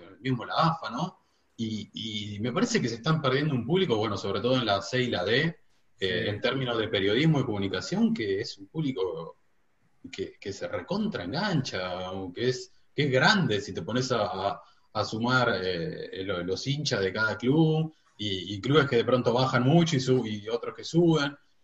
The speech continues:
Speaker 1: Entonces, eh, es como que hay, hay una especie de, de, no, no sé si de desidia, pero es como diciendo, "Bueno, le daremos bola cuando, cuando de pronto cada club te transmita sus partidos y no que,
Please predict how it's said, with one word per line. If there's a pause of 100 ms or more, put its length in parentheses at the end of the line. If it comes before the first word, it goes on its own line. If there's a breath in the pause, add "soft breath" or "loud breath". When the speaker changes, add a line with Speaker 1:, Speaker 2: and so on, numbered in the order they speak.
Speaker 1:
Entonces,
eh,
es
como
que
hay, (100)
hay
una
especie
de, (240)
de,
no, (480)
no
sé
si
de
desidia,
pero
es
como
diciendo,
"Bueno, (280)
le
daremos
bola
cuando, (720 loud breath)
cuando
de
pronto
cada
club
te
transmita
sus
partidos
y
no
que,